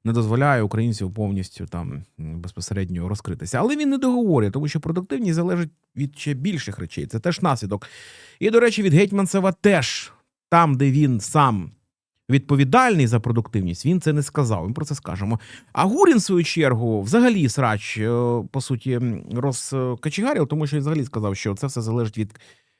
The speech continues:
е, кваліфікації загалом, і взагалі чи не від того, як людина, ем, е,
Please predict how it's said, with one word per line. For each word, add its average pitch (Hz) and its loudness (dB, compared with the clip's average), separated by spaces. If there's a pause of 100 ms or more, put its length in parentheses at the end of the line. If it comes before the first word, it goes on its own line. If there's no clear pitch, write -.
(160)
е, 90 -4
кваліфікації 123 0
загалом, 92 -8
і 98 -6
взагалі 113 0
чи 113 -8
не 120 -2
від 113 -4
того, 123 -2
як 110 -4
людина, 117 -2 (460)
ем, 101 -4
е, 78 -10